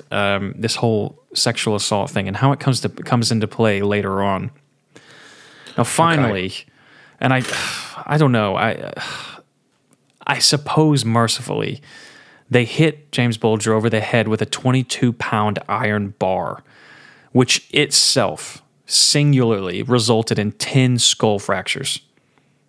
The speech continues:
Speaker 1: And in
Speaker 2: That, that
Speaker 1: total, Bulger sustained forty-two injuries to his face,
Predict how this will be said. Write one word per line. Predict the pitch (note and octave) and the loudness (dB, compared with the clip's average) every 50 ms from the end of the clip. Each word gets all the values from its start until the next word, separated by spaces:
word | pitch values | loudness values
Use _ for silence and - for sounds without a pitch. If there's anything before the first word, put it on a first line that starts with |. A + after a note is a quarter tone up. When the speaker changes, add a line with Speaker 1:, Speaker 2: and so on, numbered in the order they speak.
| _ _ | _ _
Speaker 1:
And | - A2 B2 | 0 2 4
in | C#3+ D#3+ | 4 2
Speaker 2:
That, | D#3 - | 2 0
that | - | 0
Speaker 1:
total, | D3+ D3+ D3 C#3 B2+ A#2 G#2+ E2+ E2 - - - - - - _ _ _ | 2 2 2 2 2 0 -2 -6 -8 -12 -16 -20 -20 -20 -20 _ _ _
Bulger | - B2+ C3 D3 C#3+ C#3+ D#3 | 2 4 4 4 4 2 0
sustained | C#3+ - - B2+ - - C3 A#2+ A2+ G#2 | 0 2 2 0 0 0 2 0 0 -2
forty-two | - - - - - - D3 D3+ D3 D3+ D3 D3 D3+ D3+ - - - _ _ _ - - - C#3+ C3 B2+ B2 A#2 A2+ - - _ _ _ _ _ _ _ | -4 -8 -14 -4 0 0 2 2 2 2 2 0 -2 -2 -4 -10 -18 _ _ _ -8 -2 2 2 4 4 2 2 -2 -4 -12 _ _ _ _ _ _ _
injuries | - C3 C3+ B2+ A#2+ A2 A2+ A2 G#2 G2 - - - - - - - _ _ _ _ - | 2 2 4 2 2 0 0 -2 -2 -4 -4 -6 -6 -8 -8 -10 -16 _ _ _ _ 0
to | - C#3 | 2 4
his | C3 A#2+ A2 - | 4 4 2 0
face, | - - - - A#2+ A#2+ A#2+ B2 B2 - - - | -4 -8 -2 0 2 2 2 0 0 -2 -2 -2